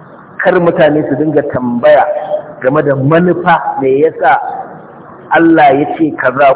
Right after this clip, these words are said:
ko annabi ya ce kaza. Cikin tashri'i akwai, akwai abu kala biyu. Akwai tashri'i wanda yake, a, qabilul litta'lil, wanda za a iya kallon sa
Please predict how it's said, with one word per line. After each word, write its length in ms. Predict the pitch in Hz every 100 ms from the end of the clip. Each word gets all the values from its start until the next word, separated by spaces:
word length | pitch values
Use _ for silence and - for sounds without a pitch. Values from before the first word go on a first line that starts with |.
| -
ko 160 | 160
annabi 440 | - 147 151 139 143
ya 60 | 139
ce 160 | 151 135
kaza. 320 | 117 131 117 - -
Cikin 160 | - 180
tashri'i 480 | 156 139 156 170 -
akwai, 320 | - 151 156 - - - - -
akwai 320 | 120 - 156 160
abu 240 | 131 117 - -
kala 240 | 147 123
biyu. 240 | - - - - - - - - - - - - -
Akwai 200 | - 165
tashri'i 380 | 156 143 165 165
wanda 240 | 160 170 151
yake, 400 | 151 147 139 139 - - - - - -
a, 80 | 127 113 107 - 165
qabilul 480 | 165 165 175 156 135
litta'lil, 800 | 143 143 139 120 151 185 147 90 - - - - - - - - - - -
wanda 320 | 147 160 139 135
za 240 | 160 170
a 40 | 165
iya 100 | 151 -
kallon 480 | 139 135 143 196 196 196
sa 240 | 175 180